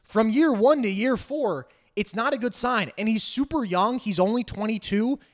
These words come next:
and turned twenty-two not that long ago. But there's just so many questions about where he fits, what he excels at, if he has the right mentality. And so I just think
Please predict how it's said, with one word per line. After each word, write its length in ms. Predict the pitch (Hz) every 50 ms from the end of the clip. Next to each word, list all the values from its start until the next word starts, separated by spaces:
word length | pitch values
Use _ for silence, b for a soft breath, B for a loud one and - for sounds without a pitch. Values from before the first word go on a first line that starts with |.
| b b
and 220 | 160 165 156 151 -
turned 240 | - 208 214 202
twenty-two 360 | - - 214 214 214 - - 208
not 280 | 185 160 170 214 214 -
that 180 | 226 190 131
long 260 | 127 151 151 175 220
ago. 360 | 240 226 247 262 269 294 269 b b b b b b b b b b b _
But 280 | 165 147 233 233 233 180
there's 200 | 220 202 175 -
just 460 | - - 277 269 - - - - -
so 240 | - 214 214 220 214
many 280 | 208 208 196 185 180
questions 520 | 165 - - 180 190 190 - - 180 165 143
about 400 | 147 156 147 143 131 - _ -
where 280 | 123 165 196 214 220
he 160 | 214 185 202 180
fits, 400 | - - 165 131 - - - -
what 260 | - 143 170 214 220
he 140 | 175 202 214
excels 420 | - - - - 185 160 151 135
at, 140 | 139 120 107 - _
if 160 | 175 202 -
he 100 | 208 208
has 220 | 202 196 196 165
the 80 | 147 170
right 240 | 151 165 170 151 143
mentality. 720 | 156 156 151 - - 165 156 151 147 143 135 127 113 - b b b b b b b b b _ _ _ _ _ _ _ _ _ _ _ _ _ _
And 180 | 190 214 220 202
so 440 | - - 254 247 233 226 220 202 - 160
I 100 | 208 226
just 240 | 196 240 - -
think 240 | - 233 220 202 -